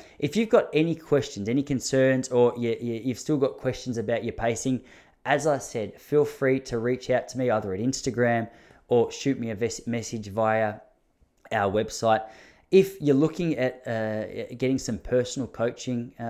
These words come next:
m-, maybe you wanna have a chat to me about offering some personal running coaching. That's something that I'm doing. I've,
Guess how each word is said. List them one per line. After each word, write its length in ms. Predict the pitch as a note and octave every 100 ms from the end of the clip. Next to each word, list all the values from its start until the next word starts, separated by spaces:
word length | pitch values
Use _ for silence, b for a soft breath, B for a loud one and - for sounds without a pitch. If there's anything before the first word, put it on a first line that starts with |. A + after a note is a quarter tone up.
| G#2+
m-, 180 | A2+ -
maybe 260 | A#2+ B2 A#2+
you 80 | A#2
wanna 160 | A#2+
have 160 | G#2+ A#2
a 40 |
chat 420 | - B2+ A#2 - B B -
to 100 | C3
me 240 | A2+ A2+
about 400 | G#2 A#2 A2 G#2+ -
offering 320 | A#2+ - A2+
some 180 | - G#2
personal 460 | - A#2 - A2+
running 240 | G#2+ A2 G#2+
coaching. 340 | A2+ A2 A#2+
That's 200 | A#2+ -
something 340 | - B2 B2 A#2
that 100 | A2
I'm 140 | A2
doing. 180 | A2 G#2+
I've, 140 | G#2